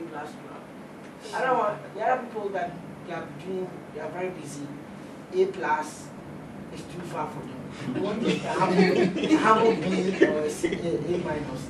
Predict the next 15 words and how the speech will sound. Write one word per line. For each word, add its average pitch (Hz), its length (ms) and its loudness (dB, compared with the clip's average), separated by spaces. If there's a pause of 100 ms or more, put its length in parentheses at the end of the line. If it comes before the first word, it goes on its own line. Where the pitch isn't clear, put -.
(120)
that's 147 200 -6
okay 151 340 -8 (120)
for - 140 -10
them. - 100 -8 (720)
So 233 420 6 (320)
everybody 240 440 4
has 202 200 -2
a 170 40 -6
different 170 520 -4 (380)
objective 156 480 -4
of 135 140 -6
being 147 340 -4
here. - 140 -6 (460)
And 180 100 -4
that's 277 160 6